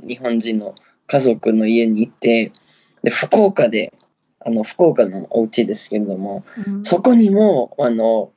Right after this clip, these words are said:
Speaker 1: 今週末で、あの、でも来週、あの、台風も来る予定です。
Speaker 2: そうそう。じゃあちょっと、
Speaker 1: どこ行っても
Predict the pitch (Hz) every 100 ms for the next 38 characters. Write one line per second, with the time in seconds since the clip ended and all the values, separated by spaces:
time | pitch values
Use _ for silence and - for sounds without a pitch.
0 | _ - 156 160 170 175 - - 156 156
1 | 156 156 151 - 160 143 107 95 - _
2 | _ _ _ _ _ - 120 117 151 135
3 | 123 143 - 147 131 _ _ _ _ _
4 | _ _ - 113 113 110 139 135 - 127
5 | 107 104 - 117 113 110 117 107 101 -
6 | 226 202 - 151 127 - - 453 427 170
7 | 202 220 381 311 175 165